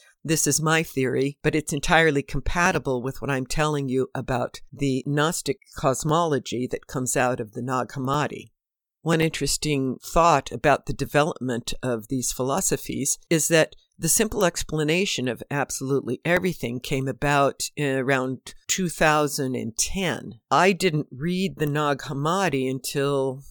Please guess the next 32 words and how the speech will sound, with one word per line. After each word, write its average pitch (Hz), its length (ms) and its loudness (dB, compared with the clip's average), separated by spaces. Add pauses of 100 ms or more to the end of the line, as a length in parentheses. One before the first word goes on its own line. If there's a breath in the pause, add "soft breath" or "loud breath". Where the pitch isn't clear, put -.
(120)
uh, 135 180 -6
what 131 240 -2
was 135 200 -4
it, 107 100 -6
about 131 640 -4 (260)
two 180 160 0
thousand 139 500 2
and 113 300 -6 (260)
sixteen - 880 -2
or - 100 -10
so. - 460 -6
So 139 240 2
I 151 200 4
didn't 151 380 -2
derive 143 580 4 (100)
the 127 200 0
simple 143 380 0
explanation 135 920 -2 (180)
from 143 640 0
my 135 180 0
Gnostic 135 480 -2
studies. - 800 -2
But 151 240 2
of - 200 -2
course, - 580 0
as 151 180 2
I 135 120 2
was 135 240 -4
reading 160 420 0
my 123 100 -2
Gnostic 127 480 -4
studies, 120 720 -4